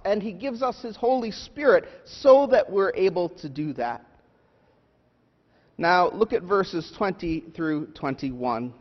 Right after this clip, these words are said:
because we see that God is going to teach Abraham with this passage. Then the Lord said,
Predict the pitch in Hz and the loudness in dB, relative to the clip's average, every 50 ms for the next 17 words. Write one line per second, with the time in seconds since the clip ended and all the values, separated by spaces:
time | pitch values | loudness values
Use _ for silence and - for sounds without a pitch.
0 | _ - 156 - - 226 220 208 170 180 185 190 170 - - - - 262 262 240 | _ -12 -12 -2 2 2 2 2 0 -2 -6 -8 -8 -10 -14 -8 -6 -4 -2 -2
1 | 180 160 156 170 208 - - 170 - - 190 202 214 233 262 254 220 190 - - | -2 -2 -2 -4 -4 -2 -2 -2 0 2 4 6 6 6 8 6 6 2 2 -2
2 | 196 185 175 170 170 - 185 - - - - 226 196 147 - - - - - _ | -2 -2 -2 -2 -4 -8 -10 -12 -10 -6 -6 -6 -6 -6 -8 -14 -20 -20 -20 _
3 | _ _ _ 165 165 165 165 156 - 135 127 151 135 123 123 127 151 147 - _ | _ _ _ 0 2 2 2 0 -2 -6 -4 -4 -4 -4 -4 -6 -6 -10 -16 _
4 | _ _ _ _ _ _ _ _ 147 156 156 143 135 - - - - 143 123 123 | _ _ _ _ _ _ _ _ -8 -6 -2 -4 -4 -4 -6 -6 -4 -2 -2 -2
5 | 113 - - 123 123 - - 151 208 247 269 269 254 226 208 190 180 175 175 175 | -4 -6 -8 -8 -10 -14 -4 0 2 2 4 4 4 4 6 6 8 8 6 6
6 | 170 - - - - 180 160 156 151 147 147 151 | 4 0 -10 -8 -2 2 4 4 4 4 2 -2